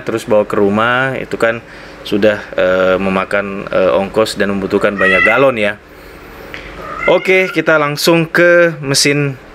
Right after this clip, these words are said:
filterisasi ini, eh, rumah bakteri filterisasi. Ini kita masukkan ya air,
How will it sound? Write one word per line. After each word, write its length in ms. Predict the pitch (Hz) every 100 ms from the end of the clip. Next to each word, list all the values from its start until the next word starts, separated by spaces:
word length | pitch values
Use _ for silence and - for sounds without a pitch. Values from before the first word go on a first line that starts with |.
| - - -
filterisasi 1400 | 135 147 - 139 135 135 131 127 127 123 - 135 139 127
ini, 320 | 127 139 151 156 - - 107
eh, 160 | 104
rumah 240 | 104 110 107
bakteri 400 | 107 - 110 107
filterisasi. 720 | 101 101 101 95 - 135 156 - - - - - - - -
Ini 140 | 127 135
kita 240 | 135 135
masukkan 400 | 127 131 127 135
ya 320 | 113 110 123 92
air, 260 | 104 113